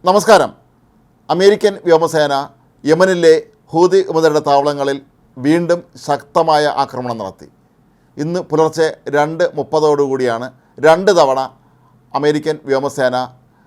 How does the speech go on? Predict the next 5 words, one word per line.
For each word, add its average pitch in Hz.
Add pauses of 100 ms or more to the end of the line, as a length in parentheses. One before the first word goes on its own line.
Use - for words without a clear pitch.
(120)
ഇവരുടെ 135 (380)
ശക്തി 151
കേന്ദ്രങ്ങളിലേക്ക് 127 (480)
മിസൈൽ 131
ആക്രമണം 117